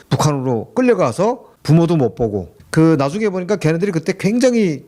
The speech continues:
그 우울증도 걸리고 뭐 울고 불고 뭐 난리를 쳤다고 그럽니다. 그럼에도 불구하고 뭐 북한이 그거는 뭐 공작상 보낼 수는 없으니까 그렇게 북한에다 억류를 해놓고 대신에 얘네들 대타로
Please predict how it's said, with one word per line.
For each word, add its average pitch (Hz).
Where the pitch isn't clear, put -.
그 -
우울증도 160
걸리고 131
뭐 139
울고 139
불고 131
뭐 143
난리를 120
쳤다고 165
그럽니다. 98
그럼에도 196
불구하고 165
뭐 156
북한이 147
그거는 123
뭐 113
공작상 120
보낼 123
수는 160
없으니까 104
그렇게 185
북한에다 143
억류를 147
해놓고 113
대신에 143
얘네들 165
대타로 135